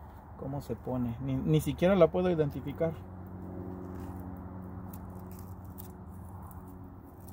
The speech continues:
No se puede identificar. Otra cosa muy importante que les quería decir es que esto,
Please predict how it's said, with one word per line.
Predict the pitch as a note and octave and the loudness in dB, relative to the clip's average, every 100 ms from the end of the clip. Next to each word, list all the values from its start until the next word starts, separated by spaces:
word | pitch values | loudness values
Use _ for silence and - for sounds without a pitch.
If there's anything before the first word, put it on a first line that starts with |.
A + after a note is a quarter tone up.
| - | 2
No | B2+ D3 | 4 4
se | D#3+ D#3+ | 4 2
puede | D3+ D3+ | 4 4
identificar. | C#3+ B2+ B2 A#2+ A#2 - A2+ - - - - - - - - - - - - - - - - - - - - - - - - - - - - - - - | 4 0 -2 -4 -6 -6 -6 -8 -12 -14 -14 -14 -14 -14 -14 -14 -14 -14 -14 -14 -12 -12 -12 -12 -14 -14 -14 -14 -14 -14 -14 -16 -16 -16 -16 -16 -16 4
Otra | - F#3 A3+ | 10 12 12
cosa | G#3+ A#3 | 12 12
muy | G#3+ G#3+ | 12 10
importante | G#3+ E3 - F3 F3 | 10 6 6 4 2
que | - | 0
les | C#3+ C3+ - - - | 0 -2 -6 -10 -6
quería | - C3+ D#3+ | 2 8 10
decir | E3 D3+ D#3+ | 8 6 6
es | E3+ - | 4 4
que | F3 D3+ A#2 - - - - - - - - - - - - - | 4 6 4 -2 -18 -18 -18 -20 -20 -18 -18 -20 -18 -18 -18 8
esto, | D#3 F3+ - G3+ F#3+ - | 12 12 10 6 8 6